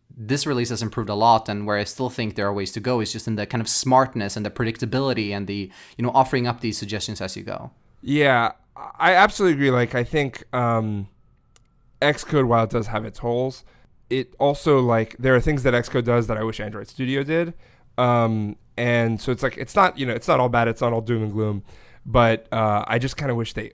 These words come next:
Speaker 2: all had all the features.
Speaker 1: <laughs> Yeah, of
Speaker 2: Um,
Speaker 1: course. <laughs> Because it makes you so much more productive.
Speaker 2: Right, exactly. Uh, I've also heard good things about V S Code, although I haven't touched it. I hear a lot of people talking about how great it is, especially for JavaScript.
Speaker 1: Yeah.
Speaker 2: Um, but there's some good I Ds out there. I mean, maybe the I D D,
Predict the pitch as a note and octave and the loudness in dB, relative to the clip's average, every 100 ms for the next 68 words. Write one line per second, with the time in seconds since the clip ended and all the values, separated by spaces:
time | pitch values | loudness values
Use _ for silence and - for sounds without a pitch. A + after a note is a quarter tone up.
0 | - - A2 G#2 G#2+ - A#2 - B2+ - | -12 -8 -8 -8 -10 -12 -14 -12 -10 -6
1 | C#3 - - - - - C3+ C#3+ B2+ B2 | -8 -8 -20 -20 -20 -10 -4 0 2 2
2 | A2+ A2+ A#2 A#2 - C#3 D3+ - - - | 2 -2 -2 0 0 0 -2 -8 -12 -8
3 | - D#3+ G3 G#3+ A3+ A3+ G#3 G3+ F#3 F3+ | 0 2 4 4 4 2 2 2 2 0
4 | F3+ E3 C3+ E3 - F#2 - _ - B2+ | -4 0 0 0 -2 -10 -10 _ -10 2
5 | C3 A2+ A#2+ A#2+ B2+ - - A#2 _ _ | 2 2 -2 0 0 -2 -12 -14 _ _
6 | _ _ - B2+ C3 D#3+ F#3 E3 C#3+ C#3+ | _ _ 0 4 6 6 6 2 0 -2
7 | B2+ B2 A#2 B2 A#2+ - - B2+ B2+ B2+ | 0 0 0 0 0 0 0 2 2 0
8 | - _ A2+ A2 G#2+ G#2+ G#2 A2+ - A2+ | -8 _ 0 0 0 -2 -2 -6 -6 -8
9 | G#2 G2+ G#2 - - A#2+ A#2 G#2 G2+ - | -8 -10 -14 -18 -20 -12 -8 -8 -10 -12
10 | G2+ G#2+ G#2 G#2 - - - - - - | -14 -14 -14 -14 -14 -14 -16 -16 -16 -18
11 | - - - - A#2 - - - - G2 | -18 -18 -18 -16 -16 -16 -16 -16 -16 -16
12 | - - - B2 G#2+ G2+ A#2 G#2+ G#2+ G#2 | -18 -20 -12 -6 -6 -8 -8 -4 -2 -2
13 | G2+ C#3 G3+ A3 F4 B3 A3+ A3+ G3+ D#3 | -4 -2 -2 -2 -4 -2 -2 -4 -4 -4
14 | C#3 B2+ C3 C3 C#3 C#3 C3+ C3 C3 C3 | -4 -6 -6 -6 -6 -6 -6 -6 -8 -10